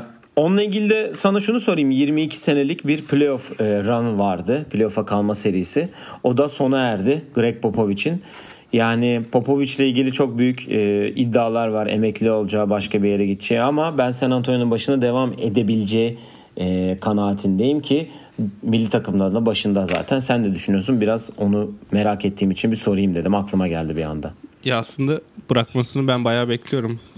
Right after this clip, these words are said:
Speaker 2: Yaparsa da sessiz sakin yapar. O yüzden hani nasıl beklenti biliyorsun. Onlar hani emekli olduğunu böyle bir an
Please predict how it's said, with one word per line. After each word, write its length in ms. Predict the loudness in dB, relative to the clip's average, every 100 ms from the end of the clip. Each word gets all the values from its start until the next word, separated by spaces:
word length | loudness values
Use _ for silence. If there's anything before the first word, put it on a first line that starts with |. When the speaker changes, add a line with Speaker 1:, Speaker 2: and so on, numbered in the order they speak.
| -4
Speaker 2:
Yaparsa 480 | -2 0 0 0 0
da 100 | -2
sessiz 400 | -2 -4 -2 -2
sakin 400 | 0 -2 -2 -2
yapar. 380 | -2 -2 -4 -4 -2
O 60 |
yüzden 340 | -4 -2 -4 -6 -14 -18 -10 -2
hani 140 | 0
nasıl 280 | 0 0 0
beklenti 640 | 0 0 -2 -2 -6 -2
biliyorsun. 380 | 0 0 -2 -4
Onlar 340 | -2 0 0
hani 200 | -2 -2
emekli 340 | 0 0 0 0
olduğunu 260 | 0 0
böyle 220 | 0 0 0
bir 60 |
an 160 | -2